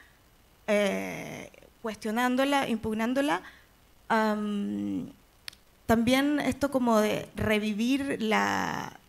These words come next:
eh, la farsa del dictador <laughs> y que tiene que ver también con el deseo en Londres, ¿no? O sea, como estar en el lugar donde, eh, casi se pudo enjuiciar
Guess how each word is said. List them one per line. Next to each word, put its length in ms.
eh, 220
la 180
farsa 440
del 120
dictador 760
<laughs> 140
y 60
que 120
tiene 200
que 140
ver 160
también 300
con 160
el 120
deseo 300
en 140
Londres, 420
¿no? 200
O 40
sea, 140
como 360
estar 300
en 120
el 120
lugar 640
donde, 580
eh, 200
casi 460
se 140
pudo 280
enjuiciar 600